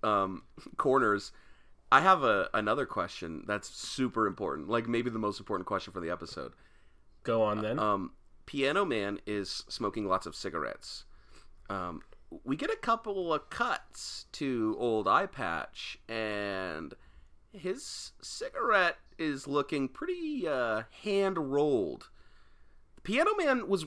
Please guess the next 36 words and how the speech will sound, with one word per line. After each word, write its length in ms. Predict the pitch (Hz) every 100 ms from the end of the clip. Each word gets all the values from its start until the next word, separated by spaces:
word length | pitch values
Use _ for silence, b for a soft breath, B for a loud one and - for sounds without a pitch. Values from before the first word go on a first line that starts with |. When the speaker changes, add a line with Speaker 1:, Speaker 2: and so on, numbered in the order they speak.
| 127
Speaker 1:
had 240 | - 175 151
normal 420 | 151 196 214 202
filtered 540 | - 185 185 175 139
cigarettes. 720 | - 165 147 82 - - - - - - - _ - - - - - -
Uh, 1160 | 98 120 135 139 123 101 98 101 104 113 110 -
do 80 | 175
we 80 | 233
get 120 | -
a 20 |
little 160 | 466 440
stanky 400 | - 262 269 180
danky 320 | 175 262 403
from 260 | 247 170 143
Eye 120 | 170
Patch 560 | - - - - - -
in 120 | 370 370
this 160 | 381
episode? 320 | 440 440 480 - 554 - - - - - - - - -
Speaker 2:
<laughs> 120 | 202 -
Oh, 320 | 226 - 214 165
I 140 | 165
did, 420 | 160 - 170 120 127
man. 280 | 123 113
It, 140 | 117 131
t-, 100 | 165
it 100 | 151
took 120 | 226 160
a 40 |
long 260 | 131 139 135
time, 300 | 151 147 165 B B
but 100 | 127
I 80 | 120
see 180 | - 139
where 100 | 123
you're 80 | 117
going. 320 | 117 104